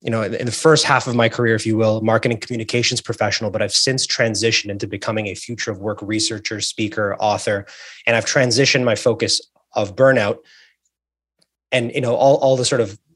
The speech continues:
journaling that was happening at the time that I was doing in the casual research into formalized research through my graduate studies, um, and my work as a future of work,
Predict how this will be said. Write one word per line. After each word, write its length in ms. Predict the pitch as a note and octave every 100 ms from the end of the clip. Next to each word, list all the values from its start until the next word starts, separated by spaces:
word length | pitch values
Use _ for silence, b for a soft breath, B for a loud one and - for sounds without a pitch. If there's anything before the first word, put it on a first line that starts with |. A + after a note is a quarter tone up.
| B2+
journaling 480 | A2 C#3 D3 C#3+ C#3
that 120 | C#3
was 120 | B2
happening 400 | C3 B2 C3+ C3
at 100 | B2
the 60 | -
time 240 | B2+ B2
that 80 | B2
I 40 |
was 100 | A#2
doing 180 | A#2 B2
in 60 | A#2
the 60 |
casual 420 | G#2+ C3 C3 B2+ A2+
research 360 | A2+ B2 A2 -
into 560 | A#2+ A2+ A#2+ A2 G#2+ b b -
formalized 720 | - D3 C#3+ C3 A#2 G#2 A#2
research 420 | G#2+ - G2+ -
through 120 | A2+
my 100 | G#2+
graduate 480 | G2 G2+ F#2+ G2 F#2
studies, 460 | - F#2+ G2 F#2+ - B B B
um, 300 | F2+ F2+ F2+
and 160 | - G#2
my 80 | G2+
work 340 | G2 G2+ F#2+ G2+
as 260 | F#2 F2+
a 240 | F2+ E2+ E2
future 280 | G#2 -
of 100 | F#2
work, 320 | F#2+ F2+ -